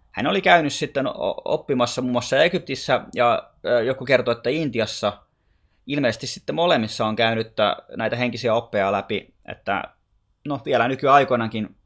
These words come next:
tämmöisiä samoja oppeja voi erilaisissa, en nyt halua sanoa salaseuraksi, mu-, salaseuroiksi, mutta erilaisissa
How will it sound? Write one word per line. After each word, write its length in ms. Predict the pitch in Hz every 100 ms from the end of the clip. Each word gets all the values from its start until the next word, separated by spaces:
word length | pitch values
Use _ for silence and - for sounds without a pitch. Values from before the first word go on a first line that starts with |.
| _ _ _ _ _ _ _ _ - -
tämmöisiä 320 | 117 117 117
samoja 300 | 117 123 120
oppeja 360 | 120 - 113 104
voi 360 | 113 107 - _ -
erilaisissa, 720 | 107 92 98 107 - 95 - _ _ _ _ _ _ _ _ _ _ _ _ -
en 40 | 98
nyt 100 | 107
halua 180 | 113 117
sanoa 280 | - 117
salaseuraksi, 800 | 113 - 127 113 113 101 101 -
mu-, 240 | 101 85 -
salaseuroiksi, 840 | 104 110 113 101 101 95 95 95
mutta 240 | 92 -
erilaisissa 720 | 127 151 131 113 - 107 101